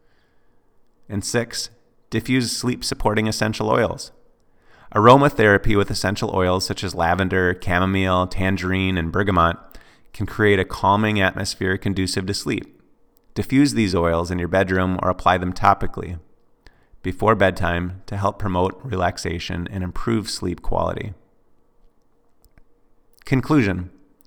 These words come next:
Magnesium plays a vital role in sleep quality,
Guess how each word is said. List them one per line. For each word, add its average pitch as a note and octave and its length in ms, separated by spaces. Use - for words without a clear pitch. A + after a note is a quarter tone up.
Magnesium D#3 540
plays A2+ 540
a F#2+ 80
vital A2 420
role F#2 340
in F2+ 120
sleep - 340
quality, F2 520